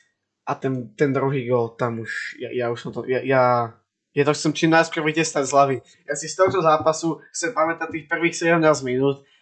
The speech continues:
a potom tie kombinácie, čo tam dávali Kucka, Čavrič a Medvedev, keď sme v osiemej minúte potrebovali vyzdržovať a my sme na ich polke kombinovali. To bolo niečo krásne.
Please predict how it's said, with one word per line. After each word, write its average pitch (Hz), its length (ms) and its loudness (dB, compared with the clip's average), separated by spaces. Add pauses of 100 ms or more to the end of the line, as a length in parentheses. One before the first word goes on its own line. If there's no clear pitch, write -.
(120)
a 151 120 -2
potom 165 360 -4
tie 156 160 -4
kombinácie, 156 680 2
čo - 120 -16
tam 143 160 -6
dávali 143 440 -2
Kucka, 160 600 0 (120)
Čavrič 156 480 2
a 143 80 0
Medvedev, 151 680 4 (200)
keď 147 200 -8
sme 143 240 -12
v - 80 -20 (160)
osiemej 180 400 2
minúte 151 360 2 (440)
potrebovali 156 580 -4
vyzdržovať 151 800 -2
a - 80 -4
my 160 80 -2
sme 160 120 0
na 156 140 6
ich 143 100 -10
polke 170 280 4
kombinovali. 143 720 4 (240)
To 143 80 -10
bolo 151 180 -2
niečo 147 180 -10
krásne. 143 640 0